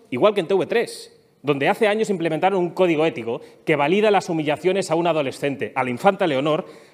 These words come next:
ante las que el señor Sanchís, la consejera de feminismo y al president feminista miran hacia otro lado. Menuda vergüenza. Ese es su verdadero código ético, señor Aragonés. Permitir que se insulte a todos los españoles,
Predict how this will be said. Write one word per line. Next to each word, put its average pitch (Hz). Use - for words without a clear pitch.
ante 151
las 139
que -
el 135
señor 175
Sanchís, 175
la 135
consejera 180
de 147
feminismo 151
y 139
al 131
president 139
feminista 143
miran 147
hacia 120
otro 107
lado. 92
Menuda 151
vergüenza. 107
Ese 214
es -
su 156
verdadero 139
código 139
ético, 120
señor 117
Aragonés. 117
Permitir 160
que 175
se 170
insulte 233
a -
todos 233
los 208
españoles, 135